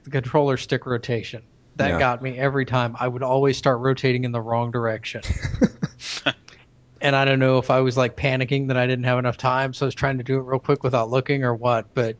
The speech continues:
Speaker 1: yeah, I, I flunked out of shop class real fast,
Speaker 2: <laughs>
Speaker 1: and then just never went back.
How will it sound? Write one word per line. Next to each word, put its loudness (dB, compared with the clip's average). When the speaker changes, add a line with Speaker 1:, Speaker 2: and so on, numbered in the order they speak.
Speaker 1:
yeah, 2
I, 2
I 0
flunked 4
out 4
of -2
shop 0
class -2
real -2
fast, -4
Speaker 2:
<laughs> -4
Speaker 1:
and 0
then 2
just -4
never 0
went -8
back. -20